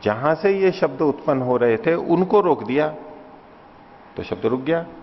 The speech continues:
नहीं तो शब्द नहीं रुकेगा, आता ही रहेगा। कैसे पकड़ेंगे उसको? और ये जो निकले हुए शब्द होते हैं, उनको पकड़ने का है, ठीक है, चलो हम कान में सुन लेते हैं, उतने को कोई पकड़ना ना माने, तो आजकल तो संग्रह के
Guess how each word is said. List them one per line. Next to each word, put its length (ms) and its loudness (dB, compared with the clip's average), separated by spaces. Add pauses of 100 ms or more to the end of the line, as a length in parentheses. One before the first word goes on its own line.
(380)
नहीं 120 -2
तो 120 0
शब्द 240 -2
नहीं 180 -4
रुकेगा, 360 -4
आता 220 -2
ही 100 0
रहेगा। 320 -4 (400)
कैसे 200 -2
पकड़ेंगे 460 -6
उसको? 300 -14 (1500)
और 120 -2
ये 80 -6
जो 100 -4
निकले 340 0
हुए 160 2
शब्द 280 -4
होते 260 -2
हैं, 80 0
उनको 240 -4
पकड़ने 480 -2
का 120 -2
है, 200 -6
ठीक 280 -12
है, 80 -4
चलो 240 -4
हम 100 -4
कान 300 -4
में 220 -4
सुन 280 -6
लेते 280 -2
हैं, 260 -10 (140)
उतने 240 -4
को 120 -2
कोई 160 -2
पकड़ना 440 -2
ना 160 -2
माने, 300 -4 (760)
तो 60 -8
आजकल 340 -6
तो 200 -4
संग्रह 380 -4
के 220 -4